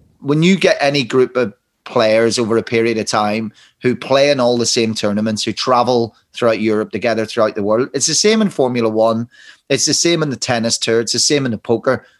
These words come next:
They get to know each other. It's a small world. They stay in similar hotels.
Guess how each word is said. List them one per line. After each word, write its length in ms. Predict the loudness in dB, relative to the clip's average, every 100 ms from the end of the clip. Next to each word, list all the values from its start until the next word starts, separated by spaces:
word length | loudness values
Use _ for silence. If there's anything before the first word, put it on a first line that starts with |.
| _
They 100 | -4
get 260 | 2 2 2
to 60 | -2
know 220 | 0 2
each 180 | 2 2
other. 220 | 2 2
It's 160 | 0 -2
a 60 |
small 460 | -4 0 2 2 2
world. 380 | 0 0 -2 -2
They 100 | -2
stay 240 | 0 0 0
in 100 | 0
similar 340 | -2 0 0
hotels. 560 | -2 0 2 2 0